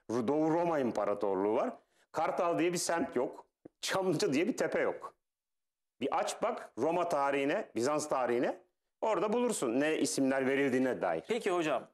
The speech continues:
Speaker 2: şimdi toparlamak
Speaker 1: Abi yok,
Speaker 2: açısından
Speaker 1: tabii
Speaker 2: söylüyorum.
Speaker 1: ki.
Speaker 2: On on iki dakikamız
Speaker 1: Tabii.
Speaker 2: falan var. Ee, bundan sonraki, e, sizin öngörüleriniz neler? Amerika'nın planı nedir?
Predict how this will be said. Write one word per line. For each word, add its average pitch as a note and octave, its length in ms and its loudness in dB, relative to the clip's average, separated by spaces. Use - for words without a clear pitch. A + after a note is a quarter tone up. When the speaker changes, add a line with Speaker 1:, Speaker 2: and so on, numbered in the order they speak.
Speaker 2:
şimdi D3+ 240 -8
toparlamak D#3 500 -2
Speaker 1:
Abi - 80 0
yok, C#3+ 60 0
Speaker 2:
açısından C#3+ 280 0
Speaker 1:
tabii - 120 2
Speaker 2:
söylüyorum. D#3 260 0
Speaker 1:
ki. - 60 -2
Speaker 2:
On D#3 60 0
on D#3 100 0
iki D3+ 160 -4
dakikamız C#3+ 360 -2
Speaker 1:
Tabii. C3 120 2
Speaker 2:
falan C3+ 240 -2
var. - 180 -4
Ee, D#3 380 0
bundan F#3+ 300 0
sonraki, F3 800 -2
e, B2 600 0
sizin D3 400 -4
öngörüleriniz C#3+ 760 0
neler? A#2+ 240 -2
Amerika'nın D#3 800 0
planı C3 420 -2
nedir? - 680 -4